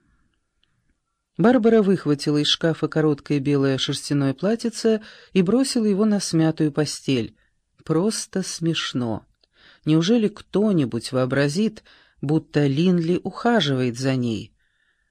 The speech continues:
Аполлон пригласил на обед медузу Горгону. Стерпит ли он косые взгляды и смешки? Ровно через час Линли,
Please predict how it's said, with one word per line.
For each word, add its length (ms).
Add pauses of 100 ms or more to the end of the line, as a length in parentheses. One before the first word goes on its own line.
(100)
Аполлон 920 (120)
пригласил 640
на 180
обед 440 (440)
медузу 540
Горгону. 800 (600)
Стерпит 720
ли 240
он 220
косые 480
взгляды 640
и 40
смешки? 760 (1600)
Ровно 440
через 460
час 540
Линли, 560